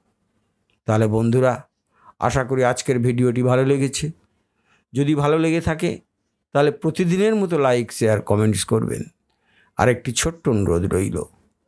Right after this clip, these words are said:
যারা এখনও আমাদের এই চ্যানেলটি সাবস্ক্রাইব করেননি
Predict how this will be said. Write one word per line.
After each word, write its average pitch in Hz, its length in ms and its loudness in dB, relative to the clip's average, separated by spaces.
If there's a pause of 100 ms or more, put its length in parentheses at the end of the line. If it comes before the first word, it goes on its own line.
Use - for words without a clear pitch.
(120)
যারা 117 240 2
এখনও 160 340 0
আমাদের 117 300 0
এই 104 100 0
চ্যানেলটি 95 420 0
সাবস্ক্রাইব 101 520 -2 (100)
করেননি 156 480 0